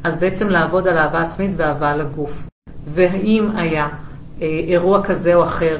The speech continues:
מילדות, מנערות, שצחקו עליך, שהעירו לך, שהנמיכו אותך, איזו בחורה שהיית איתה, והיא צחקה עליך,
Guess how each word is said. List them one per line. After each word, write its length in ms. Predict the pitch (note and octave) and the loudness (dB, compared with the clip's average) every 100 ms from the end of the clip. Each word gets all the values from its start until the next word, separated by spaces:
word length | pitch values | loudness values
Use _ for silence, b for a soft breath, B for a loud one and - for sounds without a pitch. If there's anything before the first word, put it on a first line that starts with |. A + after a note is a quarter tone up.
| D3+ | -4
מילדות, 540 | D#3+ D#3 D3+ F3 E3 | -4 -4 2 2 2
מנערות, 480 | D#3+ D3+ D3+ D3+ D3+ | -2 -2 -4 -6 -6
שצחקו 500 | G3+ F#3 - - E3+ | -6 -6 -6 2 2
עליך, 320 | D3 - D#3 | 2 -4 -8
שהעירו 420 | - F3 F3 D#3 | -4 -2 0 0
לך, 220 | D3 - D3 | -2 -6 -8
שהנמיכו 540 | - E3 E3 E3+ D#3+ | -6 -4 -2 -2 -4
אותך, 220 | D3+ - D3+ B B B B - | -8 -6 -6 B B B B -2
איזו 220 | F#3 F#3+ | 0 2
בחורה 500 | G3 F#3 F#3+ F#3+ G3+ | 0 2 4 6 4
שהיית 440 | - F#3+ E3+ E3 | 2 2 2 0
איתה, 440 | D#3+ D3+ - D3+ C#3+ B B B - | -2 -2 0 0 0 B B B 0
והיא 140 | F3 | 0
צחקה 440 | F3+ F#3+ F#3 - | 0 -2 -2 2
עליך, 440 | F#3+ F3 D#3 C#3+ | 4 6 4 0